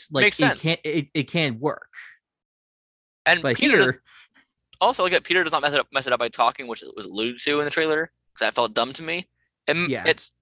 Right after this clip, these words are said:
Speaker 2: it's like, "Okay, we'll try it this way. Okay, we'll try it this way." And Doctor Strange keeps, like, obliging him and, like, and complying with his, his requests.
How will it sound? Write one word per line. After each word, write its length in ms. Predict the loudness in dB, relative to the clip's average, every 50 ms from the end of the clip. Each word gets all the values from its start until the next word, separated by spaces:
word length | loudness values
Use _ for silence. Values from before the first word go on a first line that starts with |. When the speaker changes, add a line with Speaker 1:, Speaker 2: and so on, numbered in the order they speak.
| _
Speaker 2:
it's 200 | 0 0 2 2
like, 140 | 0 0 0 2 2
"Okay, 320 | 2 2 4 4 4 4
we'll 140 | 4 4 2
try 140 | 2 2 2
it 20 |
this 140 | 2 0 -2
way. 140 | -4 -4 -4 -6 _ _ _ 0
Okay, 200 | 0 2 2 2
we'll 100 | 2 2
try 120 | 0 -2
it 60 | -6 -6
this 100 | -8 -10
way." 60 | -4 -2
And 220 | -2 -2 -2 -6 -12 _ _ _ _ _ _ _ _ 0
Doctor 160 | 0 0 0
Strange 360 | 0 0 -2 -2 -2 -8 -12 -14 _ _ _
keeps, 320 | -6 -4 -4 -4 -4 -2
like, 220 | 2 2 2 2 2 2 2
obliging 640 | 2 2 2 0 0 2 2 0 -2 -4 -8 -8 -8
him 240 | -8 -10 -10 -14 _ _ _ _ _ _ _ _ _ _ _ -2
and, 80 | 0 0
like, 200 | 0 -2 -4 -8 -8
and 120 | -8 -6 -6
complying 360 | -8 -10 -2 0 0 0 0
with 100 | -2 -6
his, 80 | -2 -2 -2 -2
his 120 | -4 -6 -8
requests. 640 | -10 -2 0 0 0 0 -2 -6 -14 -16 -18 -18